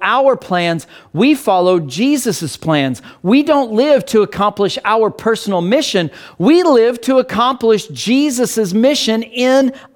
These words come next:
us. And the only way that we can do this, the only way that we can have the power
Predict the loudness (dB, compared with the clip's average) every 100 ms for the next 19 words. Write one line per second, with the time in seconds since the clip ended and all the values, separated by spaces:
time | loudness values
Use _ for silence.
0 | -4 0 2 0 -2 -8 -10 -12 -16 _
1 | _ _ _ _ _ _ _ _ _ _
2 | 0 2 0 -2 _ _ 2 2 2 0
3 | 0 0 2 -2 -4 -14 -10 -2 0 2
4 | 2 0 -2 -8 -18 -20 _ _ _ _
5 | _ -2 0 2 2 2 2 0 -2 -4
6 | -8 -18 -20 -20 _ _ _ -20 _ 2
7 | 2 2 2 4 2 2 2 4 2 2
8 | 0 0 0 0 0 0 -2 -4 -6 -2
9 | 0 0 2 2 0 -2